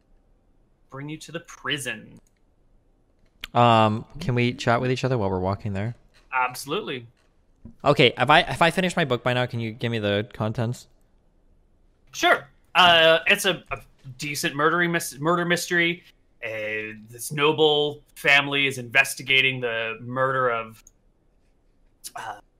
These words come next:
Speaker 1: a whole bunch of, like, villagers kind of strung out along this river, and they keep disappearing. And at first they think it's, like,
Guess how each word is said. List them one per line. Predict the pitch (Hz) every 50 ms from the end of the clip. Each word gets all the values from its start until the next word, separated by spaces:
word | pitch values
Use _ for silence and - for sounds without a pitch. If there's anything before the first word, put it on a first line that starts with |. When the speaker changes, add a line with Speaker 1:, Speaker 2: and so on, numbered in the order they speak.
| _ _ _ - 139
Speaker 1:
a |
whole | 131 - - 170 170
bunch | 151 147 143 147 - 156
of, | 131
like, | 131 117 - -
villagers | 120 139 131 135 151 151 135 160 160 160 160 160 156 - _ - _ _ -
kind | - 127
of | 117
strung | - - - - - 147 135 147 143 139
out | 135 139 139 135
along | 135 123 123 135 135 135 135
this | 131 123 - -
river, | 135 139 135 135 143
and | 135 127
they | 120 117
keep | - - - 151 135
disappearing. | - 147 143 - 135 - - 151 151 156 147 143 143 139
And | 127 113
at | -
first | - - 156 143 - - -
they | 123
think | - 147 143 127
it's, | 131 - -
like, | 127 117 117 -